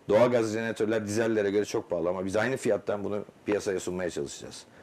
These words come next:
İkincisi mesela C N G forklift. Yani forklift sektörü de ya L P G ya elektrikli, bataryalı.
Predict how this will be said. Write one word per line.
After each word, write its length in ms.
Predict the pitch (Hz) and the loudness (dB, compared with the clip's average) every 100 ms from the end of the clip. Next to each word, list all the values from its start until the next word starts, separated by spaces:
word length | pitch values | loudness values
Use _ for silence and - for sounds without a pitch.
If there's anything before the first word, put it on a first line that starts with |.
| - - | -14 -8
İkincisi 440 | - 127 139 - | -4 -2 -2 -2
mesela 320 | 147 135 135 | -2 0 0
C 440 | 131 - 123 120 123 | 0 -2 0 0 0
N 80 | 120 | -2
G 260 | 120 151 | 0 0
forklift. 580 | - 131 113 - 104 - - - - - - - - | 0 -2 -2 -6 -8 -10 -18 -20 -20 -20 -20 -12 -2
Yani 300 | 92 104 92 | 2 2 0
forklift 460 | - 104 - 104 | 0 -2 -2 -10
sektörü 460 | - 110 - 113 117 | -2 -2 0 -2 2
de 80 | 107 | 2
ya 220 | 98 117 | 4 4
L 180 | 104 104 | 4 2
P 180 | - 98 | 2 0
G 120 | 101 | 2
ya 180 | 107 101 | 2 2
elektrikli, 640 | 104 101 104 - 92 101 | 0 -2 -6 -4 -4 -4
bataryalı. 640 | - 87 101 87 71 78 | -4 -2 0 0 0 -2